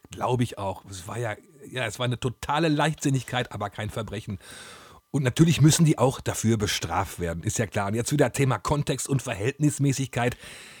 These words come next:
Im Internet tut sich dann wieder der Mob zusammen und wird laut und, äh, schreit nach, äh,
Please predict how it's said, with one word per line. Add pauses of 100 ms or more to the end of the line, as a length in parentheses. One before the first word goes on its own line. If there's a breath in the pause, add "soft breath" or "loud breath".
(200 loud breath)
Im
Internet
tut
sich
dann
wieder
der
Mob
zusammen
und
wird
laut
und,
äh, (160 loud breath)
schreit
nach,
äh,